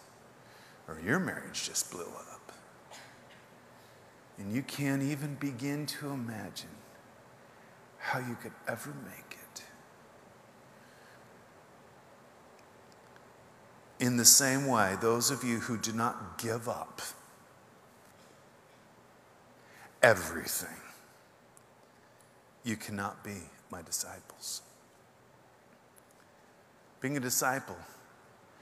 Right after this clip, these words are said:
isn't about you being the best you be, can be. It's about you coming and surrendering and saying, "I'll never be enough." That's why I say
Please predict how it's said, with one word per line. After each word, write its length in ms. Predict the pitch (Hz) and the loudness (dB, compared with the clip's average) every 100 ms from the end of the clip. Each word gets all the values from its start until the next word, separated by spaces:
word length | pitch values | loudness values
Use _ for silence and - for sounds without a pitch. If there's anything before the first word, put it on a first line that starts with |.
| - - - | -20 -18 -4
isn't 300 | 123 123 110 | 0 2 2
about 320 | 101 113 - 101 | 4 2 2 -4
you 100 | 98 | -6
being 300 | 107 98 92 | -6 -8 -8
the 80 | 90 | -6
best 340 | 101 90 - | -6 -6 -8
you 100 | 92 | -10
be, 220 | 82 95 - - | -10 -12 -12 -12
can 160 | 92 | -10
be. 220 | 92 107 87 - - - - - - - - - - - - - - - | -8 -10 -10 -18 -20 -20 -20 -20 -20 -20 -20 -20 -20 -20 -20 -20 -20 -8
It's 240 | 120 - | -2 0
about 480 | 135 107 123 120 - | 0 2 2 2 0
you 200 | 110 127 117 | -4 -4 -6
coming 440 | - 135 127 101 | -8 -6 -6 -6
and 140 | 98 - | -6 -6
surrendering 720 | - 101 110 120 110 101 92 | -6 -4 -4 -4 -6 -8 -8
and 160 | 92 | -6
saying, 460 | - 101 98 92 92 - - - - | -4 -4 -4 -6 -8 -16 -20 -18 -2
"I'll 240 | 123 113 80 | -2 -2 -4
never 220 | 107 - - | -6 -6 -10
be 140 | 76 | -12
enough." 480 | 76 - - - - - - - - - - - - - - - - - 127 | -12 -12 -12 -12 -16 -18 -20 -20 -20 -20 -20 -20 -20 -20 -20 -20 -20 -4 2
That's 220 | 143 - | 2 2
why 160 | 127 | 0
I 40 | 107 | 2
say 340 | - 107 101 | 2 2 -2